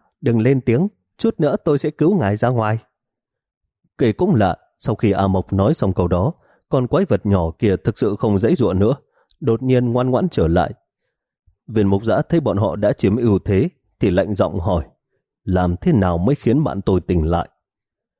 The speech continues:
A Mộc lấy một bình sứ nhỏ từ trong ngực ra và nói, "Để bọn họ ngửi một lúc sẽ tỉnh lại." Viên Mục Dã nhận bình sứ, nửa tin nửa ngờ,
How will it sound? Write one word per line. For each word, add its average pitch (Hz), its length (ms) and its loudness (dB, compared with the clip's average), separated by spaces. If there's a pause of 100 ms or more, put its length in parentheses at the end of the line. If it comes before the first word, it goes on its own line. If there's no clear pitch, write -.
(360)
A 104 120 -2
Mộc 92 240 -2
lấy 104 180 0
một 127 180 0
bình 98 200 0
sứ 151 260 0
nhỏ 87 220 2
từ 101 200 2
trong 123 220 0
ngực 90 220 0
ra 98 220 0
và 85 120 0
nói, 87 280 2 (640)
"Để 135 200 0
bọn 120 160 -2
họ 135 200 -2
ngửi 127 240 0
một 107 180 -2
lúc 208 160 0
sẽ 180 160 -2
tỉnh 90 260 0
lại." 85 200 0 (1040)
Viên 104 140 2
Mục 98 160 0
Dã 107 160 0
nhận 107 280 0
bình 92 180 2
sứ, 110 280 2 (220)
nửa 120 200 0
tin 151 260 0
nửa 92 160 2
ngờ, 87 320 0